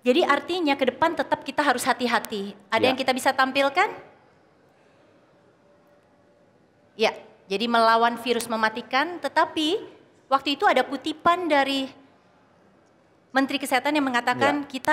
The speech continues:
Speaker 1: enjoy aja."
Speaker 2: Ya.
Speaker 1: Seperti apa kita enjoy dengan peak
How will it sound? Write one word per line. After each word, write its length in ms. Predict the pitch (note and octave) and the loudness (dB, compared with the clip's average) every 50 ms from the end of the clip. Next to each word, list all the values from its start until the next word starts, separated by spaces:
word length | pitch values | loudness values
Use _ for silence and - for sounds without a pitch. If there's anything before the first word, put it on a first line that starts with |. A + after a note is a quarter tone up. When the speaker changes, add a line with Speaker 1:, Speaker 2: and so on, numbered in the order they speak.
| D4 - | 0 0
Speaker 1:
enjoy 460 | B3 B3 A#3+ A#3+ G#3 A3+ A3 G#3+ G3+ | -2 -4 -4 -2 0 0 0 0 0
aja." 380 | G3 G#3 G#3 G#3 - E3+ D#3 - - - - _ _ _ _ _ _ | -2 -4 -6 -8 -10 -14 -16 -16 -18 -20 -20 _ _ _ _ _ _
Speaker 2:
Ya. 240 | G#3 A3 C4 G3+ A2+ F#2+ - - _ _ _ _ _ _ _ _ _ _ _ - | -6 -4 -4 -4 -4 -6 -10 -14 _ _ _ _ _ _ _ _ _ _ _ -8
Speaker 1:
Seperti 400 | - - C#4+ C#4+ C#4+ C#4 C#4+ C4+ | -2 0 2 2 2 0 2 2
apa 220 | B3+ C4+ C4 C#4 | 2 2 2 0
kita 260 | C4+ C4+ C4 - C4 A#3+ | -2 -2 -2 -2 -2 0
enjoy 380 | A#3+ B3 A#3+ A#3+ B3+ B3+ B3+ B3+ | 0 0 0 2 4 4 4 4
dengan 540 | B3 A#3+ A#3+ A#3 A#3 A#3 A#3 A#3 A#3 A3+ - - - - - | 2 0 0 0 0 0 -2 -4 -8 -10 -14 -20 -20 -14 -6
peak 160 | - D#4+ - | -6 -6 -6